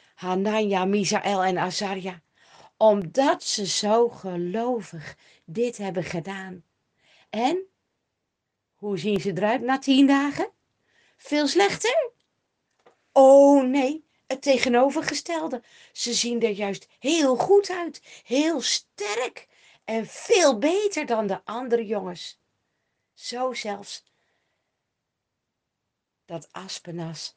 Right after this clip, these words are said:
zegt: "Jullie mogen voortaan dat eten krijgen." Wat zegent de Heere Daniel, die nog maar zo jong is.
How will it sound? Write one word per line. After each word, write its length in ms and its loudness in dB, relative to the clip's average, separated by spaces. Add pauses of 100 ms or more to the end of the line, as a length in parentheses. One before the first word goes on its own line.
(120)
zegt: 560 -12 (260)
"Jullie 260 -2
mogen 340 -6
voortaan 720 -8 (260)
dat 440 -14
eten 480 -10
krijgen." 580 -18 (2250)
Wat 180 -20
zegent 760 -12
de 200 -12
Heere 440 -8
Daniel, 680 -14 (580)
die 140 -8
nog 200 0
maar 180 -6
zo 380 0
jong 380 -4
is. 280 -20